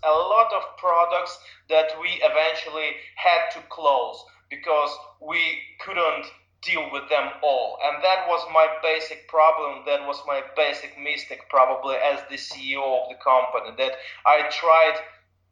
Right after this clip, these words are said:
at, from the first, very first time, I tried to do, like,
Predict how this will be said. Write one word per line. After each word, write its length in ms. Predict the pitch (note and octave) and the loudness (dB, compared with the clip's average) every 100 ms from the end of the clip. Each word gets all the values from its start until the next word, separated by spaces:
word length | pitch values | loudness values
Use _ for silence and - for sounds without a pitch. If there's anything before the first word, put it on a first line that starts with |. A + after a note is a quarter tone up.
| _ | _
at, 120 | F3+ E3+ - - _ _ _ | 0 0 -4 -16 _ _ _
from 280 | F#3 F#3 F#3 | -2 -2 -2
the 80 | E3+ - | -10 -6
first, 340 | G#3 G#3 G3+ - - | 0 0 -2 -6 -2
very 280 | F3 F3 E3 | 0 0 -2
first 320 | E3+ D#3 D#3 | -2 -4 -2
time, 280 | F#3+ F#3 F#3 | 0 2 2
I 100 | D3+ - | 0 -2
tried 420 | - F3+ E3+ - | 2 4 4 0
to 80 | D#3+ D3 | -10 -12
do, 220 | E3+ E3+ - _ _ | -12 -12 -18 _ _
like, 240 | C#3+ C3+ | 0 0